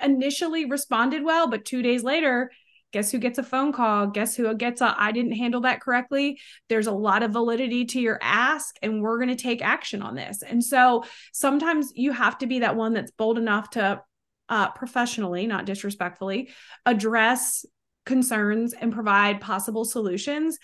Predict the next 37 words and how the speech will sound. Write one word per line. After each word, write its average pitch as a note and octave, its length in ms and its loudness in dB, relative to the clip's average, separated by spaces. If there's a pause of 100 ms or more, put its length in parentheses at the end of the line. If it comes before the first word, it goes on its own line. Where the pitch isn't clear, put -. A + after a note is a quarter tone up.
(240)
to B3 100 -4
help A#3 300 -2
the G3+ 80 0
greater G3 260 0
team F3+ 380 -6
too. - 320 -6
Because C#4 260 -6
sometimes E4+ 340 -2
we, D#4+ 100 -4
we, D#4+ 300 -4
we C#4+ 280 -4
are F4+ 580 -2 (380)
overwhelmed G3+ 640 0
and G3+ 240 0
stressed, F#3+ 480 -6
and, G3 280 -4 (280)
you A3+ 80 0
know, A3+ 80 2
leaders, B3+ 580 0 (200)
leaders C4 260 0
have D4 240 2
weaknesses C#4 600 0
too. C4+ 200 0
They're B3+ 140 2
human. C#4 560 4
<laughs> G#4+ 40 8 (400)
And E4+ 180 8
so C#4+ 400 6 (180)
sometimes D4 460 2
a C#4 40 -4
little B3 260 0
advice A3 400 -2
goes G#3 160 -2
a G#3+ 80 0
long G3 260 0
way. F3 240 -4
So G#3+ 440 0